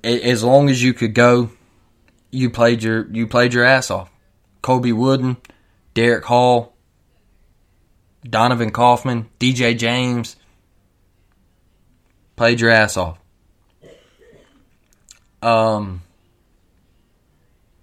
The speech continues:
it hurts, man. It hurts to see your defense hold a team like Georgia to fourteen points in the first half,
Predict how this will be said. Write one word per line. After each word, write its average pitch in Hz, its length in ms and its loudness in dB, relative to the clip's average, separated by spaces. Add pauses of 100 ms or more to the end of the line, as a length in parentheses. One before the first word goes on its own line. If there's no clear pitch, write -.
(180)
it 131 140 -4
hurts, 170 380 2
man. 113 300 -4 (500)
It 131 140 0
hurts 151 480 0
to 127 160 -6
see 143 540 0 (260)
your 135 160 2
defense 131 680 -2
hold 123 540 -4 (1200)
a 110 80 -4
team 147 360 0
like 123 200 -2
Georgia 120 440 0
to 104 80 -4
fourteen 131 500 -2
points 123 420 -2
in 120 60 -4
the 107 80 -4
first 117 360 -2
half, 101 520 -2